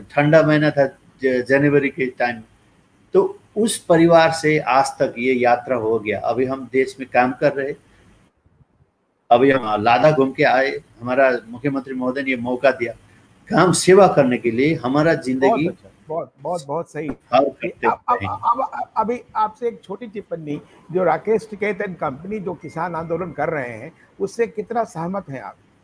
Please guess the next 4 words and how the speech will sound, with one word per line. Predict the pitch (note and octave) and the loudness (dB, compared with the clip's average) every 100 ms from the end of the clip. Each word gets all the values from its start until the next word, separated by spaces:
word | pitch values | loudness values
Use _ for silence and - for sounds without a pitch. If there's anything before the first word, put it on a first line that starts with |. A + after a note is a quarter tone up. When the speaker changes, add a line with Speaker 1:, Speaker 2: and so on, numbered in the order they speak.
| _ _ _ _ _ _ _ _ _ _ _ _ _ _ _ E3+ | _ _ _ _ _ _ _ _ _ _ _ _ _ _ _ 0
Speaker 1:
इसमें | E3+ A#3 | 0 0
हमारा | D#3+ E3 F3+ G3+ | 0 2 4 2
सिक्किम | - F#3 - G3+ G3+ | 0 -6 -2 0 2
में | G#3 G#3+ G#3+ G#3 | 0 0 -2 -6